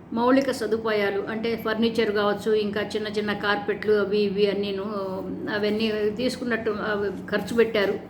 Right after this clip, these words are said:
బాగుంది. ఇది ప్రపంచంలో ఒక జగన్మోహన్ రెడ్డి, ఆ, ప్రభుత్వానికి కావచ్చు, బ్ర-, జగన్మోహన్ రెడ్డే మొదటి వ్యక్తి కాదు, ఆఖరి వ్యక్తి కాదు. ఇలాగూ, ఇట్లాగూ సీఎం అయిన వెంటనే క్యాంప్ కార్యాలయంలో ఇలా చేయటం అనేది, యాక్చువల్గా చెప్పాలంటే నిజంగా క్యాంప్ కార్యాలయానికి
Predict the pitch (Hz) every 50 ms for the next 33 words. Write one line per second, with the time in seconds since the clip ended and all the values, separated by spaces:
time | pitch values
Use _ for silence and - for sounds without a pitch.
0 | - - - - - - - - 185 190 196 196 196 202 208 190 185 180 185 180
1 | - - - - - - - - - - - 254 262 269 262 247 247 247 247 277
2 | 294 285 285 311 294 294 285 277 269 277 247 226 220 220 226 254 262 269 269 277
3 | 247 277 262 247 254 254 - 247 254 262 - - - 247 240 233 233 226 226 220
4 | 220 220 220 - - 233 214 226 254 - 240 247 240 240 233 220 208 226 226 226
5 | 226 226 254 240 208 208 214 208 202 208 214 208 240 247 247 247 247 233 240 233
6 | 220 220 220 220 233 240 233 220 214 208 226 226 240 226 226 220 226 - 240 233
7 | 233 226 226 254 262 233 214 214 214 226 226 214 214 208 208 - 214 202 202 196
8 | 196 190 196 190 190 190 190 180 180 180 190 180 - - - - - - - 226
9 | 220 - 240 220 214 214 214 202 208 - 254 262 269 269 254 240 226 226 226 220
10 | 220 214 220 220 233 233 220 208 214 220 - - - - - - - - - 247
11 | 247 262 262 254 - 233 214 208 208 214 208 208 208 208 202 196 196 196 202 -
12 | - 202 202 202 185 185 196 196 190 196 180 180 180 170 160 165 165 - 175 185
13 | 185 185 - 285 277 277 269 269 269 240 - - 247 247 240 240 226 226 240 226
14 | 208 208 226 240 247 254 247 247 - 226 214 233 226 226 254 - 247 240 240 233
15 | 240 240 233 233 226 220 226 226 220 226 226 226 226 220 220 226